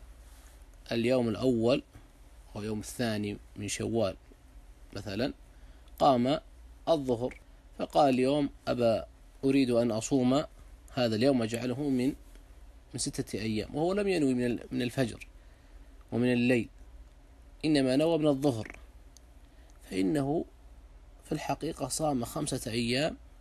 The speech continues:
ونصف يوم، قد يكون أقل من نصف اليوم، ولذا الأولى له والاحتياط أن ينوي الصيام من الليل حتى يحصل الأجر.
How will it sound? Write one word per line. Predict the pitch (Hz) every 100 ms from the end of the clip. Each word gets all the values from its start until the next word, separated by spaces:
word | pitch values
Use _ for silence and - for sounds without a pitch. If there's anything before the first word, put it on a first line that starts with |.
| - -
ونصف | - - -
يوم، | 131 110 - - 117 120
قد | 139 135
يكون | 139 - - 156
أقل | - - 147
من | 139 127
نصف | - 120
اليوم، | 110 98 120
ولذا | 123 123 139 165 - - - - - -
الأولى | - 110 113 104
له | 110 113 127 - - - - - - - - - - - - -
والاحتياط | - - - 120 131 147 - - - - - - - -
أن | 113 110
ينوي | 107 120 110 110 123 - -
الصيام | - - 101 110 120
من | 104 101
الليل | 98 104 95
حتى | - 120 - - 123 127 - - - - 117
يحصل | 113 135 - - 117
الأجر. | 113 123 113 110